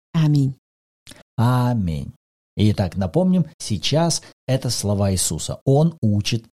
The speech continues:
Speaker 2: народ. «И сказал им также притчу. Может ли слепой водить слепого? Не оба ли упадут в яму? Ученик не бывает выше своего учителя,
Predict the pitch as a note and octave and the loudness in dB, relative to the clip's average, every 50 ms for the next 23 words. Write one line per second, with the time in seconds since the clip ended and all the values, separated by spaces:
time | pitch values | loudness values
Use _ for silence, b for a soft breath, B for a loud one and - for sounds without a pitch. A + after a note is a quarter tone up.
0 | _ - F#2 F#2 F#2 F2+ D#2+ D2 C2 - - - _ _ _ _ _ _ _ _ | _ -6 -2 0 0 0 0 -2 -6 -10 -14 -20 _ _ _ _ _ _ _ _
1 | _ _ B B B B B B _ _ - G#3 B3+ C4+ A#3 - - - - D3 | _ _ B B B B B B _ _ -2 -2 0 0 -2 -4 -4 -2 0 0
2 | C3+ A#2+ A2+ A#2 C#3+ G3 G#3+ A3 A3 A3 - - - F3 F3+ F3 E3+ D#3 - C#3 | 2 2 2 2 4 4 6 6 4 4 2 2 4 4 4 4 2 2 2 2
3 | C3+ C#3 D3+ D3+ C3 B2 A#2+ B2+ C#3 G#2+ - - B2+ A#2+ A2+ A2 G#2+ F#2+ - - | 4 4 4 2 2 2 2 2 2 0 0 0 2 2 4 4 2 0 0 -4
4 | - - - - - - _ _ _ _ _ _ _ _ _ - A2+ A#2+ C3 D#3+ | -6 -8 -8 -12 -14 -16 _ _ _ _ _ _ _ _ _ -4 0 4 6 6
5 | G#3+ B3 A#3+ A#3 A#3+ - G#3+ A3+ A#3 G3+ - - F3 F3+ F3 E3 E3 - G#3 G#3+ | 6 4 4 2 0 0 2 2 2 2 0 2 2 2 2 2 4 4 4 6
6 | G#3+ G#3+ A3 F#3+ C#3+ A2 A#2 E3 E3+ E3+ C#3 C3 F3 G3+ F#3+ E3 - - - - | 4 4 2 0 0 2 4 4 4 4 2 2 2 2 0 0 -2 -4 -2 0
7 | D3+ D#3+ E3+ E3 E3 E3 - E3+ E3+ D3 A#2 F#2 - D2+ D2+ A2 - _ _ _ | 0 2 2 2 0 0 0 0 2 2 2 0 -2 -6 -10 -12 -14 _ _ _
8 | _ _ _ _ _ _ _ _ - A2+ C3 C3 B2 A2+ - - D3+ D#3+ D#3+ C#3+ | _ _ _ _ _ _ _ _ -10 -4 0 2 2 2 2 4 4 4 4 4
9 | D3+ D3 C#3+ C#3+ C#3 B2+ - C#3+ C3+ A#2+ C3+ C3+ B2 - B2 B2 A#2+ C3 C#3 C#3+ | 4 4 4 2 2 2 2 0 0 2 0 -2 -2 0 0 2 2 2 2 2
10 | C#3+ C#3 A#2+ F2+ D2 C#2 - _ _ _ _ _ _ _ _ _ _ _ B B | 2 0 0 -2 -2 -6 -10 _ _ _ _ _ _ _ _ _ _ _ B B
11 | B B B B B - G2+ A2 - - D3+ E3 G#3 C4 A3 - A3+ A3+ F3+ A3 | B B B B B -6 -4 -2 0 0 2 2 0 0 0 0 2 4 4 4
12 | G#3+ G#3+ A#3 A#3+ A#3+ A3+ G3+ D#3+ - A2+ G#2 A#2 D3+ F#3+ F#3+ - - C3 A#2+ - | 4 6 4 4 4 4 2 2 0 0 0 0 0 0 0 -2 -4 -4 -6 -4
13 | - B2 B2+ B2+ B2 C3 D3+ D#3+ D#3 - - D3+ D3 C#3+ - - - E3 C#3+ G#2+ | 0 0 2 2 2 2 2 2 2 0 0 -2 -2 -2 -2 -4 -2 0 -2 -2
14 | - - - - - - | -2 -4 -6 -6 -8 -10